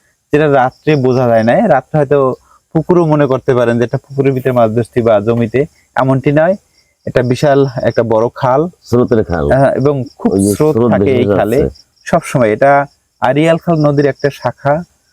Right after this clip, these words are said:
Speaker 1: আর এটা কিন্তু, এই নদীটার নাম নন্দী নদী। ওটরা গিয়ে মিলিত হয়ে ওটরা খাল হিসাবে এটা, আহ, মিরাহাট গিয়ে সন্ধ্যার সাথে মিলিত হয়েছে। যাই হোক,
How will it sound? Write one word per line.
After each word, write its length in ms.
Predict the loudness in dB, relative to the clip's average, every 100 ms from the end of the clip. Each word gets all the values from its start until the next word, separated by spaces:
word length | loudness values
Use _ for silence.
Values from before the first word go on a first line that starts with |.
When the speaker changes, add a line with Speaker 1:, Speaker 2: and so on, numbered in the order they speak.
| _ _
Speaker 1:
আর 300 | -2 0 0
এটা 300 | 0 -2 -2
কিন্তু, 460 | -2 -2 0 2 0 -4 _ _
এই 180 | 0 2
নদীটার 380 | 2 0 0 0
নাম 180 | 0 0
নন্দী 420 | 0 2 2 2
নদী। 300 | 0 0 0 -4 -14 _ -2
ওটরা 340 | -2 0 0
গিয়ে 260 | 2 2 2
মিলিত 360 | 2 2 0
হয়ে 120 | 2 2
ওটরা 360 | 2 0 -2
খাল 380 | -2 -2 0 2
হিসাবে 480 | 0 -2 -2 0 0
এটা, 480 | 0 2 2 2 0 _ _ _ _ _
আহ, 200 | -2 0
মিরাহাট 400 | 0 0 2 0
গিয়ে 280 | 0 0 0
সন্ধ্যার 340 | -2 -2 0 -2
সাথে 380 | -4 -2 0 -2 _ -2
মিলিত 280 | 0 0
হয়েছে। 440 | 0 0 -2 -2 -4 -6 _ _ _ _ 0
যাই 120 | 2
হোক, 100 | 0